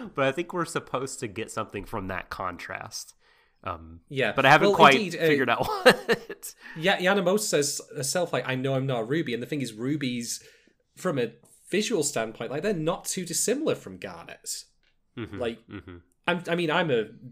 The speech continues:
Speaker 2: I'm a schmuck who doesn't know, like, one gem from the next, unless you talk about Land of the Lustrous, in which case, pretty good idea.
Speaker 1: <laughs> Yeah.
Speaker 2: But that's neither, that's neither here nor there.
Speaker 1: Who is
Speaker 2: So,
Speaker 1: Blort?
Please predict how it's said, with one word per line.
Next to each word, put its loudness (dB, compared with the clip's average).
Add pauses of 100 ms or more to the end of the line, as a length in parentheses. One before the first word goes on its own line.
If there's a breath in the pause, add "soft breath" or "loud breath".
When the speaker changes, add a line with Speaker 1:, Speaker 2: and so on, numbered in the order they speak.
(160)
Speaker 2:
I'm -6
a 2
schmuck -4
who -8
doesn't -8
know, -2
like, -4
one -4
gem -4
from -12
the -10
next, -6
unless -6
you -10
talk -4
about -6
Land -8
of -10
the -10
Lustrous, -6
in -10
which -10
case, -6 (680 loud breath)
pretty 0
good 4
idea. 4
Speaker 1:
<laughs> -20
Yeah. -2
Speaker 2:
But 0 (120)
that's -2
neither, 0
that's -4
neither -2
here 0
nor -4
there. -12
Speaker 1:
Who -4
is -6
Speaker 2:
So, 2 (240)
Speaker 1:
Blort? -8